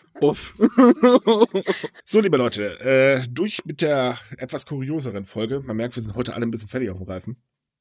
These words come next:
Speaker 2: Im wahrsten Sinne des Wortes. Zu viel komische Nachrichten gehabt. Äh, wir wünschen euch eine tolle Woche und wer nicht genug von uns bekommen kann oder Anime-News mag, der kann ja mal in unseren anderen Podcast Warning Sushi Anime News reinhören. Ähm, der erscheint immer am Montag.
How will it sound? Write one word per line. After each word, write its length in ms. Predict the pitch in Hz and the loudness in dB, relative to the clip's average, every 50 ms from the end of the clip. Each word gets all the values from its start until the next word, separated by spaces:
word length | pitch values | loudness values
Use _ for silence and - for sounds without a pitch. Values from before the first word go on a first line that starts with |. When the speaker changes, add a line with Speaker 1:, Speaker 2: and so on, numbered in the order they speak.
| _ _ _ _ _ _ _ _ - - | _ _ _ _ _ _ _ _ -12 -8
Speaker 2:
Im 100 | 123 104 | -4 -2
wahrsten 200 | 107 107 - - | -2 -2 -4 -4
Sinne 140 | 95 92 95 | -6 -6 -8
des 120 | - - | -8 -8
Wortes. 360 | 85 90 92 135 160 180 - - - - - - - _ | -8 -8 -8 -8 -8 -8 -10 -10 -12 -16 -16 -16 -16 _
Zu 220 | - - - 135 | -6 -6 -4 -4
viel 600 | 120 - - 135 127 120 113 110 110 101 92 - _ _ _ _ _ | -4 -4 2 4 4 6 6 6 4 2 0 -4 _ _ _ _ _
komische 320 | - 131 123 110 - 120 107 | -6 -6 -4 -4 -2 -2 -2
Nachrichten 400 | 113 113 - 101 - - 98 85 | -2 -2 -2 -6 -8 -8 -10 -10
gehabt. 240 | 95 113 123 - - _ - - - - - - _ _ _ _ _ _ _ - | -10 -10 -12 -14 -16 _ -20 -20 -20 -20 -20 -20 _ _ _ _ _ _ _ -2
Äh, 280 | 139 143 143 147 147 151 | 2 4 4 4 4 2
wir 100 | 151 165 | 0 -2
wünschen 240 | 196 - - - | -2 -2 -4 -4
euch 160 | - - - - | -6 -8 -6 -6
eine 160 | 160 165 160 | -6 -6 -4
tolle 260 | - 165 170 190 156 | -4 -4 -4 -4 -4
Woche 220 | 156 160 - 202 | -4 -4 -4 -4
und 300 | 185 - 98 143 139 135 | -4 -4 -4 -6 -4 -2
wer 120 | 147 151 165 | -2 -2 -2
nicht 380 | 185 190 208 214 - - - | 0 -2 -2 -2 -4 -6 -6
genug 320 | - 202 202 269 - - - | -4 -4 -4 -4 -8 -10 -10
von 160 | - - - | -10 -6 -4
uns 200 | 123 123 - - | -4 -4 -4 -4
bekommen 380 | - 127 - - 117 123 139 131 | -6 -6 -6 -4 -4 -4 -4 -6
kann 380 | - - 156 156 196 196 - | -6 -6 -4 -4 -4 -4 -6
oder 460 | - - 127 131 127 120 113 104 - | -4 0 2 2 4 4 2 0 -2
Anime-News 600 | - 165 190 139 104 95 95 95 95 107 - - | -4 -4 -2 -2 -2 -2 -2 -4 -6 -6 -8 -6
mag, 260 | 104 104 123 160 - _ | -6 -6 -6 -6 -6 _
der 100 | 120 110 | -6 -6
kann 220 | 110 - - 135 160 | -6 -6 -8 -8 -6
ja 80 | 147 | -4
mal 200 | 131 127 127 127 | -4 -2 -4 -4
in 60 | 123 - | -6 -6
unseren 320 | 120 139 127 127 117 - | -8 -6 -6 -6 -6 -6
anderen 240 | - 135 135 127 123 | -8 -8 -8 -8 -10
Podcast 500 | 135 135 - - 127 120 117 - - 107 | -10 -12 -10 -6 -6 -6 -6 -6 -6 -4
Warning 280 | 120 131 139 135 123 | -4 -2 -4 -4 -6
Sushi 260 | 120 131 - - - - | -6 -6 -8 -8 -10 -10
Anime 280 | - 127 156 156 147 147 | -8 -6 -6 -4 -4 -4
News 480 | 147 147 143 143 143 139 - - - - | -4 -2 -2 -2 -2 -4 -6 -8 -8 -6
reinhören. 720 | 123 139 143 131 120 143 143 143 139 143 143 143 139 - | -6 -4 -4 -4 -2 -2 -2 -2 -2 -4 -6 -6 -8 -8
Ähm, 600 | - 113 117 117 117 117 113 113 117 117 107 - - | -8 -6 -6 -4 -4 -4 -4 -4 -6 -6 -8 -10 -8
der 280 | 117 110 110 110 95 - | -6 -6 -4 -6 -6 -8
erscheint 320 | 101 - - 123 120 - | -8 -8 -6 -6 -6 -6
immer 160 | 87 107 101 | -8 -8 -8
am 100 | 90 98 | -6 -4
Montag. 580 | 101 101 104 127 143 - - - 349 - - | -4 -4 -4 -4 -4 -6 -6 -8 -8 -12 -16